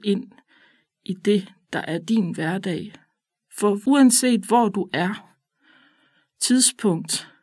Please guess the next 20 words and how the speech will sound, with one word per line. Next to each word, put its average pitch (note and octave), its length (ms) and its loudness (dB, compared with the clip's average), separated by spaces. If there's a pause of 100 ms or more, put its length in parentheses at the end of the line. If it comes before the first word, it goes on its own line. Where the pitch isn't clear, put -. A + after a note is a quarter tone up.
(200)
eller F3 160 -6
sted, A3+ 420 2 (1600)
så - 180 -6
har F3+ 80 0
du F#3+ 60 0
mulighed G#3+ 560 6
for A3 300 -2 (1300)
at - 100 -20
komme A3+ 300 4
til G#3 200 -2
Gud G#3 280 -2 (440)
og E3 80 -12
finde G#3 460 2
den F#3+ 280 -2
hvile, F#3 480 -2 (180)
som F3 280 -6
kun G#3+ 420 0
han F#3 400 -4 (180)
kan F3 200 -8
give. G3 240 -6